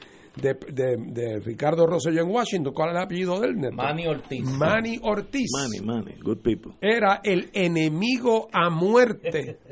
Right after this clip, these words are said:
Speaker 2: <laughs>
Speaker 1: el enemigo a muerte de Jennifer González en Washington, que tanto uno como otro casi se vanagloriaban de que ambos trabajaban por Puerto Rico denodadamente en Washington,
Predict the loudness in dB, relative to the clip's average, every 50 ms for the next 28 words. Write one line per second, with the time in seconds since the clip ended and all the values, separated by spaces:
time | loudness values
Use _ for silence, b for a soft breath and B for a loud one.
0 | -20 -20 -20 -20 -20 -8 -2 2 2 2 2 2 0 0 0 0 -2 -2 -2 0
1 | 0 0 -2 -2 -2 -2 0 0 0 0 2 2 4 2 2 0 -2 -2 -2 -2
2 | -4 -6 B B B B B B -2 2 2 2 2 0 0 0 2 2 2 2
3 | 2 0 2 0 0 0 2 0 0 0 -2 -2 -2 -2 0 -2 -2 -2 -2 -2
4 | -2 -2 -2 -2 -2 -4 -4 -6 -6 -6 -6 -6 -8 -10 -12 -12 -14 -16 -20 B
5 | B B B B B B B 0 0 0 2 2 2 0 0 0 -2 0 0 2
6 | 2 2 2 2 2 2 2 2 2 0 0 2 2 2 2 0 0 0 0 0
7 | 0 0 -4 -8 -6 -4 -4 -2 -4 -4 -4 -4 -4 -2 -2 -2 0 0 0 0
8 | 0 2 0 2 2 4 6 6 6 6 6 6 8 8 6 4 2 0 -2 -4
9 | -6 -8 B B B B B B -4 -2 -2 -2 -2 -2 -2 0 0 2 0 0
10 | 0 -2 -2 -2 -2 -2 -2 0 2 2 0 0 0 0 0 0 0 0 -2 -2
11 | -2 -2 -2 -2 -2 -2 -2 -2 -2 -2 -2 -2 -4 -2 0 0 0 0 2 4
12 | 4 4 6 4 2 2 2 2 2 2 2 0 -2 -2 -2 -2 -4 -6 -6 -6
13 | -6 -2 0 0 0 0 -2 -4 -4 -4 -4 -4